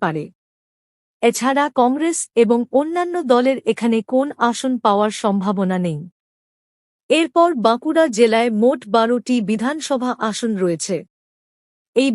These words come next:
বারোটি আসনের সর্বশেষ সমীক্ষা অনুযায়ী তৃণমূল কংগ্রেস চারটি আসনে জয় লাভ করতে পারে। অন্যদিকে ভারতীয় জনতা পার্টি সাতটি আসনে জয়ী হতে পারে। এছাড়া কংগ্রেস পার্টির ভাগে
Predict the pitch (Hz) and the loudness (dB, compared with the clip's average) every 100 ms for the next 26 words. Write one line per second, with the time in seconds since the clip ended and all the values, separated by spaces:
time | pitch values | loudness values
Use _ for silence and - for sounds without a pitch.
0 | 240 277 381 - 339 277 262 277 285 294 | 2 2 0 0 2 2 -2 -4 -4 -4
1 | - 240 233 262 - 294 - - 233 269 | 0 0 0 -4 -4 -6 -6 -4 -2 -4
2 | - 277 233 226 220 214 214 208 - 269 | -4 -4 -2 -2 0 0 -2 -4 -6 -4
3 | 269 302 302 247 226 233 254 - - 247 | -4 -6 -6 -2 -2 0 -2 -4 -2 -2
4 | 247 302 277 220 - 226 226 190 220 214 | -2 -4 -2 -2 -2 -2 0 0 0 0
5 | 196 196 - 202 - 185 175 156 - _ | -2 -2 -2 -4 -2 -2 -2 -6 -10 _
6 | _ _ _ _ _ _ _ - 294 320 | _ _ _ _ _ _ _ 0 0 2
7 | 349 381 370 285 214 262 294 339 349 240 | 2 4 4 0 2 0 0 0 0 2
8 | 226 226 233 - 240 214 214 269 262 240 | 0 0 0 0 2 0 0 -4 -4 -4
9 | 220 - 247 196 208 233 233 175 220 226 | -4 -2 0 0 -4 0 0 2 2 2
10 | 190 180 190 170 151 175 _ _ _ _ | -2 -2 -2 -2 -4 -10 _ _ _ _
11 | _ _ _ _ - 254 - 320 330 320 | _ _ _ _ 0 0 0 -2 0 0
12 | 262 269 320 330 - 254 262 285 233 214 | 2 2 0 -4 2 2 2 -2 -4 -2
13 | 240 247 | -2 0